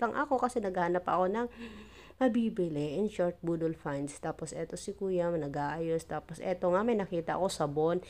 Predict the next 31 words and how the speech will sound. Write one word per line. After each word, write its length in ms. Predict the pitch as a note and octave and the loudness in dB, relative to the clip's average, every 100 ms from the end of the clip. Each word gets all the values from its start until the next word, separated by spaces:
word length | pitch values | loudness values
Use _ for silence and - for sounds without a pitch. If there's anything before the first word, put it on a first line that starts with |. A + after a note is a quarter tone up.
| - - | -12 0
Inamay 320 | F3 E3+ E3 | 2 4 4
ko, 160 | - - | 2 0
inamoy 320 | F3+ E3 E3 D#3+ | 4 6 4 2
ko 80 | D#3+ | 0
muna, 240 | D#3 E3 | 0 0
syempre, 400 | E3 E3 D3 D#3+ | -2 -6 -6 -6
kung 160 | D#3+ D3+ | -4 -6
mabango, 480 | D3 C3+ C3+ C3+ | -6 -4 -2 -2
o, 80 | C#3+ | -4
diba? 240 | C#3+ C#3+ C#3+ - A3+ F#3+ | -4 -4 -6 -8 -12 -2
Sa 240 | G3+ E3 | 6 6
atin, 240 | D#3+ F#3+ A#3+ | 8 6 6
pampaligo 560 | G3 E3 E3+ D#3+ D#3+ | 4 4 4 4 4
to. 240 | D#3 F3+ G3+ | 4 4 4
Pero 320 | F3+ E3+ E3 | 4 6 6
most 240 | F#3+ A3 G#3 | 6 4 0
of 160 | G3+ G3+ | 0 2
them 160 | G3+ E3 | 2 2
is 160 | E3+ E3 | -2 2
ginagawa 480 | D#3+ E3 F3 E3+ | 2 6 6 6
itong 240 | D#3 F3+ F3+ | 4 0 0
panlaba. 720 | E3 D3 C#3+ C#3 D#3+ C3+ C3 - - - - - - | 0 0 0 2 2 2 -4 -16 -20 -20 -20 -20 -20
Samantala, 640 | - C#3 C#3+ C#3+ C#3+ D3+ E3 | -8 -4 -2 -2 -4 -2 -2
sa 240 | F3 D3 | -2 -2
amin, 240 | D3+ D#3 D#3+ | 2 2 2
nung 160 | D#3+ | 2
bata 240 | D3+ D3+ D3+ | 2 -2 -6
pa 160 | C#3 | -6
kami, 160 | D#3+ F#3 - | -6 -6 -6
tops 480 | - - - G#3+ | -8 -4 -2 -2
eh. 80 | B3 | -6